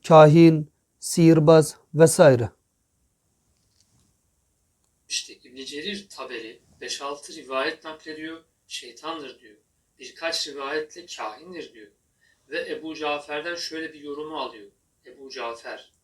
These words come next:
Speaker 2: İbn Kayyım'da da geçen yorum bu. Ebu Cafer ise bir kıraat alimi, yani kelimeyi dil yönünden değerlendiriyor. Allah'a karşı her azgınlık yapan tağuttur diyor. O bunu söylerken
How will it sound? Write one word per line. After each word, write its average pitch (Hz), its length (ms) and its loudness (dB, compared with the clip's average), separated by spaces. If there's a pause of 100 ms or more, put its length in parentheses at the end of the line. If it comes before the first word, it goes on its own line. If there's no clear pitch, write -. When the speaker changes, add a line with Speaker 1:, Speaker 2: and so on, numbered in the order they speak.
Speaker 2:
İbn 139 260 -20
Kayyım'da 131 560 -14
da 139 60 -16
geçen 127 360 -14
yorum 135 340 -16
bu. - 260 -12 (600)
Ebu 135 180 -20
Cafer 139 340 -10
ise - 340 -12
bir - 200 -20
kıraat - 480 -12
alimi, 120 400 -10 (440)
yani 151 280 -10
kelimeyi 143 520 -18
dil 147 160 -20
yönünden 127 500 -18
değerlendiriyor. 165 760 -18 (480)
Allah'a 143 560 -8
karşı 127 520 -18
her 131 180 -20
azgınlık 127 600 -20
yapan 160 360 -20 (380)
tağuttur - 720 -14
diyor. 104 200 -20 (100)
O 135 140 -12
bunu 180 160 -12
söylerken 156 640 -8